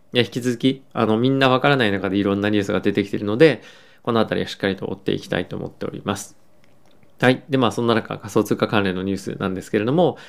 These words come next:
えー、今、ビットコインがしっかり戻ってきてますよね、と。で、えー、今週の水曜日に、えー、ば-、あのー、パウエル議長が、えー、今後のコロナの今状況と、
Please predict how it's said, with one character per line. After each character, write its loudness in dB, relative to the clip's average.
え 4
ー、 6
今、 4
ビ -4
ッ -14
ト 0
コ 4
イ 4
ン 0
が -2
し -10
っ -20
か 2
り 2
戻 0
っ -6
て -4
き -12
て -8
ま -8
す -12
よ -6
ね、 -2
と。 -10
で、 6
え 4
ー、 -2
今 0
週 0
の 2
水 0
曜 6
日 -4
に、 -2
え 4
ー、 2
ば-、 2
あ -4
の 2
ー、 -10
パ 4
ウ 6
エ 4
ル 0
議 -6
長 -6
が、 0
え -2
ー、 -4
今 2
後 2
の -2
コ 2
ロ 4
ナ 0
の -6
今 -6
状 2
況 -2
と、 2